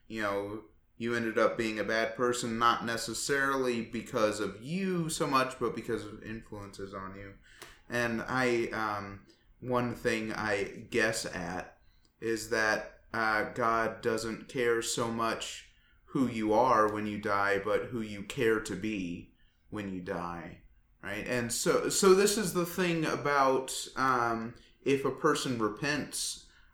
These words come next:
for some bad thing they did, and they, they really mean it, um, then, uh, God is willing to forgive.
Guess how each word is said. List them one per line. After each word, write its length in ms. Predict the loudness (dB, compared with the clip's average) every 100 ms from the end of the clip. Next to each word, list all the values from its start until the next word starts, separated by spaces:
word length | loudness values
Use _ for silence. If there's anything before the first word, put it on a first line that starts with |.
| _
for 460 | -18 0 8 8 8
some 600 | 4 2 2 -2 -6 -8
bad 380 | 0 2 2 0
thing 280 | -2 -2 0
they 140 | 0
did, 240 | 4 2 2
and 160 | 2
they, 200 | 4 4
they 320 | 2 2 2
really 420 | 2 0 0 0 -2
mean 320 | 0 2 2
it, 240 | 0 -4 -16 -20 -20 _
um, 480 | 0 2 2 -2 -8 -14 _ _ _ _ _ _ _ _ -16
then, 880 | -4 0 2 4 2 0 -4 -8 -14 -10
uh, 500 | -4 -2 -2 -2 -4 -8 -18 -8 4
God 240 | 6 6
is 180 | 2 2
willing 300 | 0 0 -4
to 120 | -8
forgive. 640 | -8 -2 2 2 2 -2